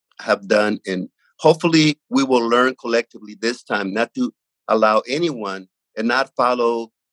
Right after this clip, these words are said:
you know, criminals and butchers, uh, butchers anymore. You know, I think we must follow, follow your own light.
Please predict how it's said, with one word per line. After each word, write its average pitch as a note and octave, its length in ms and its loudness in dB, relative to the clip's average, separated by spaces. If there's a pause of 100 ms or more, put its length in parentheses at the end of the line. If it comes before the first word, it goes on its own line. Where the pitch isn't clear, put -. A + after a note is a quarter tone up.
(280)
you C3 80 -8
know, A#2 140 -4
criminals A#2+ 840 0
and F#2+ 320 -4
butchers, A2+ 600 0 (100)
uh, F2+ 140 2 (180)
butchers B2+ 400 -2
anymore. E2+ 420 -4
You E2+ 80 -6
know, F#2+ 100 0
I G2+ 100 2
think D3+ 200 2
we C#3+ 80 -2
must A#2 300 0
follow, G#2+ 360 -4 (840)
follow F3 180 2
your D#3+ 260 -4
own D3 220 -8
light. A#2+ 340 -4